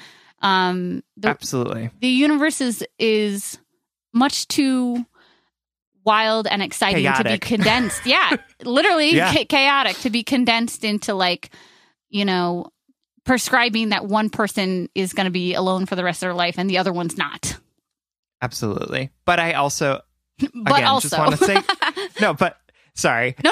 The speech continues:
Speaker 1: no,
Speaker 2: And
Speaker 1: I, I agree.
Speaker 2: <laughs>
Speaker 1: Well, this is the complexity.
Speaker 2: And
Speaker 1: We've done it, like, ten times this episode. It's like, we wanna be this and this, but also this. <laughs>
Speaker 2: <laughs> Exactly. Um, and to say, questioning that,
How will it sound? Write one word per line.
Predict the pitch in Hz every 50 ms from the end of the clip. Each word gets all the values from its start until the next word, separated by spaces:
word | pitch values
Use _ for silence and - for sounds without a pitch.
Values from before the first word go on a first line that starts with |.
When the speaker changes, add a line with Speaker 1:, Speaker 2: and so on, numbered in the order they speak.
| 480 539
Speaker 1:
no, | 539 -
Speaker 2:
And | 262 269 277 - -
Speaker 1:
I, | 330 339 285
I | 320
agree. | 320 - 349 349 269 285 311
Speaker 2:
<laughs> | - 240 190 - - - 269 285 339 - 214 -
Speaker 1:
Well, | - -
this | - 508 523 427
is | 508 440
the | 392 480 508
complexity. | - 508 403 - 427 415 - 202 196 196 - -
Speaker 2:
And | 220
Speaker 1:
We've | 226 320 339 277
done | 349 349 370
it, | 349
like, | 294 302 294 -
ten | - 339 320 311 320
times | - 320 285 285 285 254
this | 269 254 -
episode. | 254 262 302 269 - 208 190 180
It's | 185 -
like, | - 190 185 185 - - - - - _ _ -
we | 262 262 285
wanna | 285 302 302 294
be | 247 285 269
this | 294 294 285 - - - _
and | - 370 381 339 277
this, | 277 269 262 - - -
but | 208 277 277
also | 247 233 214 - 233 208 196
this. | 160 175 - - 247 - - - - - 392
<laughs> | - - 370 - 185 - -
Speaker 2:
<laughs> | - - - 226 190 -
Exactly. | - 175 - - - 156 135 131 - - 123 117 123 - - - - - - - - - 180 - _ -
Um, | 151 156 147 135 123 120 123 - _ -
and | 196 190 196 190 190 180
to | - 185
say, | 151 - 160 135
questioning | 127 - 143 120 113 - - 117 110 107 107 107 - - -
that, | - 131 117 113 -